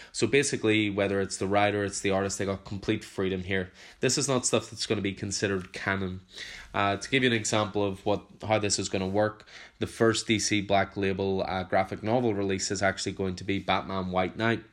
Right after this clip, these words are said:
which has been one of our favourite titles of the last year. Uh, so that's a recommendation for September as well, if you haven't caught up on that, the trade paperback's out. But what I wanna focus on in terms of a recommendation is Batman Damned.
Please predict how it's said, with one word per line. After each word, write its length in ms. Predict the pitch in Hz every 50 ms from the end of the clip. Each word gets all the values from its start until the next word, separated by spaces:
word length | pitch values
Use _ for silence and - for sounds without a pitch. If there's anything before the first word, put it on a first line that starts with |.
| - - - - - - -
which 100 | - 92
has 100 | - 95
been 140 | 90 - 95 90
one 80 | 92
of 100 | 95 95
our 140 | 104 110 110
favourite 320 | 107 - 107 101 95 95
titles 360 | - - 101 92 - 90 - -
of 80 | 95
the 80 | 90 95
last 360 | 95 92 92 92 - - -
year. 220 | 95 95 92 92 - - - - - - - -
Uh, 140 | - 95 95
so 120 | 92 - 113
that's 200 | 123 113 - -
a 20 |
recommendation 640 | 123 120 113 - 107 104 101 98 104 98 - - 98
for 140 | 95 - 101
September 480 | - - 95 90 - 104 101 95 95 98
as 140 | 92 -
well, 220 | 101 98 95 95 95
if 120 | 95 -
you 60 | 98
haven't 260 | 92 101 98 98 95 90
caught 220 | - - 98 98
up 160 | 95 90 -
on 80 | 101 98
that, 160 | 98 98 90
the 60 | -
trade 300 | 92 - - 101 95 -
paperback's 560 | - 101 95 104 104 98 101 101 98 - -
out. 180 | 107 104 104 - - _ - - - - - - - - - - _
But 80 | - 143
what 120 | 156 190
I 40 | 202
wanna 260 | 180 135 117 117 127
focus 440 | 120 - 131 127 123 131 123 - -
on 160 | 123 120 120
in 120 | 117 110 107
terms 360 | - - 104 101 98 98 104
of 80 | 95
a 60 | 101 101
recommendation 720 | 101 98 - - 101 98 95 92 101 101 98 - 110 107
is 240 | - - 98 98 92
Batman 680 | - - 101 104 - - 107 98 98 98 95 - 101 104
Damned. 500 | - 104 98 104 117 135 147 151 160 -